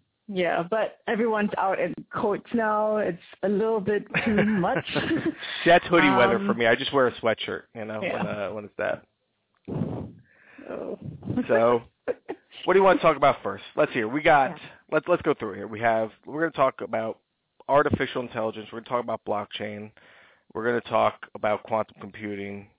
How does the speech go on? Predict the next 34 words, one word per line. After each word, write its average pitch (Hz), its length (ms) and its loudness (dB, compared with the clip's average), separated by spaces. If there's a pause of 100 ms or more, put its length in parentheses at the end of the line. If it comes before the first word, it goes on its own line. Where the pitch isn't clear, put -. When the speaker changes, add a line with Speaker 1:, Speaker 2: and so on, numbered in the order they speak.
(200)
Speaker 2:
and 95 480 -4 (200)
maybe 101 280 -4
data 101 400 -4
issues. 98 440 -6 (760)
Generally, 110 440 2
we'll 104 180 -4
drill 113 320 0
into 107 240 -4
these 98 240 -10 (180)
a - 40 -10
little 98 180 -4
bit, 98 220 -8
but 117 180 -4
which 156 240 -2
topic 131 380 0 (300)
are 113 120 0
you 110 240 -4
most 117 320 0
interested 107 460 -6
in? 104 100 -8
Which 113 220 -8
one 113 200 -4
do, 104 200 -8
should 104 200 -12
we 104 220 -8
start 101 220 -2
off 95 200 -6
with? 104 120 -10 (2500)
Speaker 1:
Hmm. 185 760 -2 (760)
I 233 120 -2
think 277 160 0
let's, 262 180 -2 (160)
let's, 220 240 -2 (200)
uh, 170 220 0